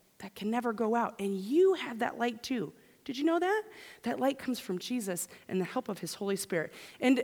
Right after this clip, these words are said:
and to kinda show you what this might look like, I wonder if it's a little like these candles.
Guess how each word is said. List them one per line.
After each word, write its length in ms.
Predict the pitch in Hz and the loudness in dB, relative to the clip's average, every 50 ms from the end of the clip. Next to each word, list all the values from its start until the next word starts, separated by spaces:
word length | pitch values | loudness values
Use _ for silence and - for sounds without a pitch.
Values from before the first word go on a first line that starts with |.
| - | 4
and 140 | 254 277 254 | 4 4 4
to 80 | - 277 | 4 2
kinda 280 | - - 403 480 494 | 2 4 4 4 4
show 260 | - - - - 320 339 | 4 4 6 6 8 10
you 180 | 311 294 285 | 10 8 8
what 220 | 240 254 269 233 220 | 8 6 4 6 4
this 200 | 240 226 - - | 4 4 4 2
might 200 | 226 214 - - | 2 0 2 2
look 200 | 233 226 - 185 | 0 2 2 2
like, 160 | 175 175 - - | 0 0 0 -2
I 60 | 240 | 2
wonder 260 | 285 370 427 453 - - | 4 4 4 4 2 0
if 100 | - - | -2 -4
it's 140 | 254 - 254 | -2 -2 0
a 60 | 240 | 2
little 260 | 254 285 330 330 302 | 4 4 4 6 6
like 420 | 240 196 185 185 180 - - - - - - - - _ _ _ _ _ _ - - _ _ _ _ _ _ _ _ _ _ - | 6 6 6 6 4 2 -4 -12 -16 -20 -20 -20 -20 _ _ _ _ _ _ -20 -20 _ _ _ _ _ _ _ _ _ _ -2
these 680 | 208 202 196 196 202 202 202 208 208 202 - - - - - - _ _ _ _ _ _ _ _ _ _ _ - | 0 2 4 6 6 6 6 4 4 0 -2 -4 -4 -8 -12 -20 _ _ _ _ _ _ _ _ _ _ _ -18
candles. 800 | - - 202 180 175 170 156 143 - - - - - - - | -2 2 2 4 4 4 2 2 -2 -4 -6 -8 -8 -8 -10